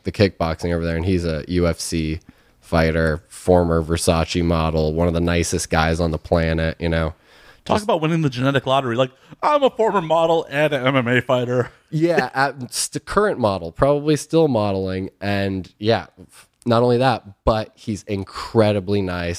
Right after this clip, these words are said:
Speaker 1: super patient and cool teacher. And <laughs> like, so it's like, you wanna find a reason to hate that guy 'cause you're just like, he has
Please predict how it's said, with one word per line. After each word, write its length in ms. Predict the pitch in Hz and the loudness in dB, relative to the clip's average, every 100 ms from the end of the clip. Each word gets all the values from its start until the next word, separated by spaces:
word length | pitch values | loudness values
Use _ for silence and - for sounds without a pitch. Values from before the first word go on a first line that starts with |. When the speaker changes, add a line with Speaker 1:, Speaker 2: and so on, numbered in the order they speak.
| - | -8
Speaker 1:
super 600 | - - - 117 - 107 | -8 -4 2 4 4 2
patient 680 | - 117 107 98 107 98 - | 2 2 2 0 0 0 -2
and 200 | 98 92 | -4 -4
cool 360 | - 113 101 95 | -4 0 0 0
teacher. 720 | - - 98 - 98 90 82 - _ _ _ _ | -4 -4 -4 -4 -4 -4 -6 -12 _ _ _ _
And 380 | 98 98 95 98 | -2 -2 -2 -2
<laughs> 0 | |
like, 380 | 104 - 135 120 | -2 0 -2 -2
so 160 | 147 135 | -4 -4
it's 100 | 139 | -2
like, 180 | 131 _ _ _ _ | -4 _ _ _ _
you 220 | 131 143 | -4 0
wanna 460 | 156 131 123 123 127 | 0 2 2 2 -2
find 420 | - 113 113 107 | 0 0 0 -2
a 20 | |
reason 380 | 95 98 98 98 | -2 -2 -2 -4
to 60 | 98 | -4
hate 260 | 104 98 | -2 -2
that 220 | 101 98 90 | -2 -2 0
guy 180 | 101 | -2
'cause 140 | 101 95 | -2 -6
you're 100 | 92 | -6
just 180 | 90 92 | -6 -6
like, 140 | 85 | -6
he 200 | - 104 | -4 -2
has 260 | 110 98 | 0 -2